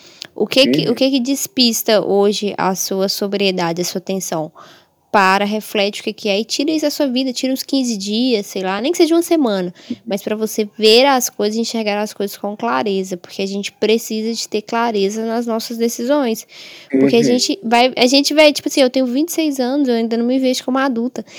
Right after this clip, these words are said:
Speaker 1: entendeu? Mas a gente é adulto, véi, a gente é
Speaker 2: Sim.
Speaker 1: adulto, entendeu? E, e, tipo assim, por pior ou melhor que isso seja, a gente tem que começar.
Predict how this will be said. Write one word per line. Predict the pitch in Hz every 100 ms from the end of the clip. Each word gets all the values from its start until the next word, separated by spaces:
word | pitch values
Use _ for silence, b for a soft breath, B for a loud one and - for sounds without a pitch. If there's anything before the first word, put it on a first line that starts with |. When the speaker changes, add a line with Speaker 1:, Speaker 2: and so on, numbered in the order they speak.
| B B
Speaker 1:
entendeu? | - 240 240 254
Mas | 254 277
a |
gente | 294 277 -
é | 294
adulto, | 349 320 381 - 294
véi, | 202 175 - -
a | 240
gente | 269 - - 381
é | 392
Speaker 2:
Sim. | 269 254
Speaker 1:
adulto, | 233 220
entendeu? | 220 254 240 233 220 B B B 285 -
E, | 320 - -
e, | 277
tipo | - 277 294
assim, | 302 - 254 208 -
por | 220
pior | - 240 208 208 233
ou | 214
melhor | 202 202 185
que | 175
isso | 202 196
seja, | - 190 202
a |
gente | 202 208 -
tem | 202
que | 202
começar. | - 226 220 214 196 180